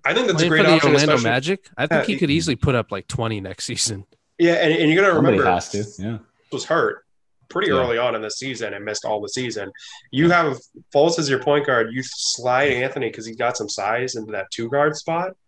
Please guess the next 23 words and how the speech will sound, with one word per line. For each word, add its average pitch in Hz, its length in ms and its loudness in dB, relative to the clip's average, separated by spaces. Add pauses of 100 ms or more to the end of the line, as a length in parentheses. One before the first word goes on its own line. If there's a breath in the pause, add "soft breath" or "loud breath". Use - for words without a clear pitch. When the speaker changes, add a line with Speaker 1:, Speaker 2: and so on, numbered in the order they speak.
(240)
Speaker 3:
Mm-hmm. 90 240 -4 (540)
Speaker 1:
I, 147 200 4
I, 123 300 0
I 147 60 4
could 160 160 -2
see 175 180 0
him 160 180 0
getting 151 200 0
a 135 60 -4
lot 135 180 -2
of 135 80 -6
more 131 360 -4 (200)
open 135 280 -4
jumpers, 117 560 -6 (160)
and, 107 260 -4
I 110 120 0
mean, 104 240 -6
he 123 220 -6
can 98 160 -4
nail 120 240 2
'em. 113 140 -2
He 117 140 -4
had 117 200 2